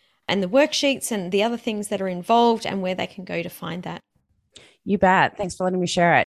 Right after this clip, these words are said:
Speaker 2: So it's leverage your podcast dot com slash free. And then basically it's this podcast leverage system, but it goes into more detail and explanation. So it is a training. And then I have a worksheet so that you can actually go through it on your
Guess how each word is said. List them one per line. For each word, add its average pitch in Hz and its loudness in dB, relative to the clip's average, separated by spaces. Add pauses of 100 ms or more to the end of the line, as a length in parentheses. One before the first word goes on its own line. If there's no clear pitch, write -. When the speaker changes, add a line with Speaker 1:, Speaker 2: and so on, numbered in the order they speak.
(240)
Speaker 2:
So 208 6
it's 196 0
leverage 226 4
your 302 2
podcast 185 2 (120)
dot 175 4
com 156 2
slash 156 2
free. 160 2 (420)
And 190 6
then 180 6 (100)
basically 302 2
it's 226 0
this 220 0
podcast 190 2
leverage 151 2
system, - 0
but 202 4
it 165 0
goes 185 4
into 240 2
more 185 4
detail 156 4 (100)
and 160 0
explanation. 147 0
So 160 0
it 170 2
is 196 0
a 220 -2
training. 151 2 (460)
And 185 6
then 190 6
I 196 6
have 185 4
a 180 4
worksheet 202 0
so 185 4
that 170 4
you 180 2
can 196 0
actually 180 0
go 156 4
through 165 2
it 175 4
on 156 4
your 151 2